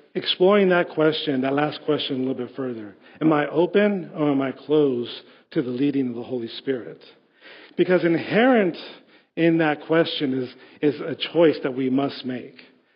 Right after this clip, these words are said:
Am I open or am I closed? It's not a yes or no question. I must choose one or the other,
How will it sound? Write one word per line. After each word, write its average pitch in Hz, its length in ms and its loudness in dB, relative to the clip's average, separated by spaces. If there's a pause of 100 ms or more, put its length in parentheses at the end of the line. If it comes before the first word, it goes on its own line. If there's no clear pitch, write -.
(120)
Am 147 100 2
I 135 140 -2
open 180 420 2
or 160 140 0
am 147 100 2
I 135 80 0
closed? 143 260 -2
It's 143 140 -6
not 214 120 4
a 208 60 4
yes 170 260 4
or 160 60 2
no 143 180 2
question. 139 560 -4 (440)
I 156 100 2
must 180 320 2
choose 156 240 2
one 165 240 2
or 151 100 2
the 127 160 0
other, 110 340 -4